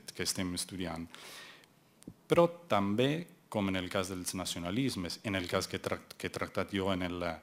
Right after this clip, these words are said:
en aquest volum, del cas de Jamaica, també com una, com una, com un element de canvi.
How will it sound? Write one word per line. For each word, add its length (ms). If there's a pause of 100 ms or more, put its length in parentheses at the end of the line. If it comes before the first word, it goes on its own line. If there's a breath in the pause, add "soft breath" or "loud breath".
(320 loud breath)
en 100
aquest 220
volum, 340
del 220 (160)
cas 180
de 140
Jamaica, 480
també 320
com 180
una, 300 (580 loud breath)
com 220
una, 460
com 100
un 160
element 320
de 80
canvi. 480